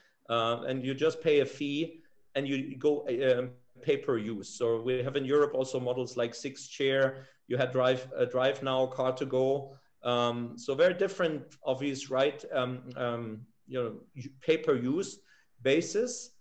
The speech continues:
Um, but the consumers have not broadly adapted it yet. So I think it's still in a nascent stage, but we're gonna see much more on that, um, in the, in the years to come for sure.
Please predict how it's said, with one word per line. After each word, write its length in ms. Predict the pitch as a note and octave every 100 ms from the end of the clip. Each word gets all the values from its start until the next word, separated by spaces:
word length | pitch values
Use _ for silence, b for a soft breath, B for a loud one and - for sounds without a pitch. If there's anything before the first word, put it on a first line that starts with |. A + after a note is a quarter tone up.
| - - - -
Um, 420 | C3 C#3 C3+ C#3 D3
but 100 | E3
the 80 | F3+
consumers 680 | F#3 F3+ G3+ G#3+ F#3+ F3
have 220 | D#3+ D3+ C#3+
not 280 | D#3 C#3+
broadly 400 | B2+ C3 C#3 C#3
adapted 480 | C3 B2+ B2+ - A2
it 120 | G#2
yet. 300 | G#2 G2 -
So 300 | - - A2
I 100 | G#2
think 220 | B2+ E3 D#3+
it's 180 | C3
still 280 | - D#3+ D#3+
in 180 | D3+ C3+
a 200 | C3 B2+ B B B -
nascent 420 | C#3 C#3+ D3+ C3
stage, 500 | - B2+ E3+ - - -
but 160 | C3+
we're 120 | C#3+
gonna 200 | C#3+ D#3+
see 160 | D#3 C#3+
much 280 | C3+ C#3+ C3
more 180 | C3+ C3
on 140 | B2
that, 260 | A#2 A#2+ B2
um, 400 | A2+ A2+ A2 G#2+ b b _ -
in 120 | B2
the, 240 | A#2+ A2+ -
in 100 | B2
the 300 | A#2 A2+ A2
years 280 | A2+ A#2+ A#2
to 80 | A2+
come 260 | - A2+ G#2
for 160 | A2+
sure. 280 | - A#2+